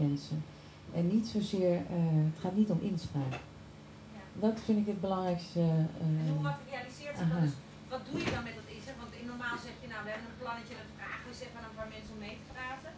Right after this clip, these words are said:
Speaker 2: En Eva zegt, "Nee, andersom. We beginnen met een blank canvas en we zeggen, samen gaan we dit maken." Hè? Ik bedoel, vanaf het eerste moment ben je mede-eigenaar van het proces.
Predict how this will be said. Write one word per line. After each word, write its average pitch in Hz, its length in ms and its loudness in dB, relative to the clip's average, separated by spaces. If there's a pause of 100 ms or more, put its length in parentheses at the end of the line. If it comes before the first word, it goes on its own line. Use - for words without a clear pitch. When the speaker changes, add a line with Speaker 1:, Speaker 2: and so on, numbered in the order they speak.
(440)
Speaker 2:
En 240 80 -6 (180)
Eva 247 180 -6
zegt, 254 160 -12
"Nee, 262 100 -6 (120)
andersom. 247 460 -6 (640)
We 226 40 -6 (100)
beginnen 269 380 -4
met 226 140 -4
een 220 160 -8
blank 233 240 -4 (120)
canvas 247 560 -4
en 220 120 -10
we 202 120 -12
zeggen, 247 200 -6 (160)
samen 254 400 2
gaan 202 180 -4
we 190 120 -8
dit 190 80 -12 (120)
maken." - 300 -6
Hè? 294 120 -4
Ik - 100 -10
bedoel, 254 220 -8 (180)
vanaf 226 200 -8
het - 140 -14
eerste - 280 -2
moment 208 320 -10
ben 202 140 -10
je 190 60 -10 (120)
mede-eigenaar - 580 -10
van 147 100 -14
het - 100 -14
proces. 226 360 -12